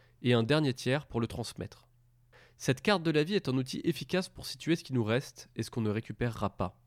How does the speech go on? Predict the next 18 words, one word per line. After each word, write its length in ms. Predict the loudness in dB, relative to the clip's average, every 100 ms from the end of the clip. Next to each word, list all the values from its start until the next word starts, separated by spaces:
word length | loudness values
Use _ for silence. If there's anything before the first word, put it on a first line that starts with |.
| _ _ _ _ _ _ _ 0
Dans 120 | 0
ce 140 | 2
même 180 | 2 4
article, 420 | 2 0 -4 -4 -20 -20 -16 -2
il 120 | 4
mentionne 320 | 4 4 2
la 80 | 2
mort 200 | 2 2
de 60 | 0
personnages 480 | -2 0 2 2 0
historiques, 560 | -4 -2 0 -2 -6 -14
du 180 | -10
Club 260 | -4 0 2
des 100 | 2
vingt-sept 360 | 0 0 -2 -2
à 60 |
Steve 220 | -4 -6 -2
Jobs, 280 | 0 0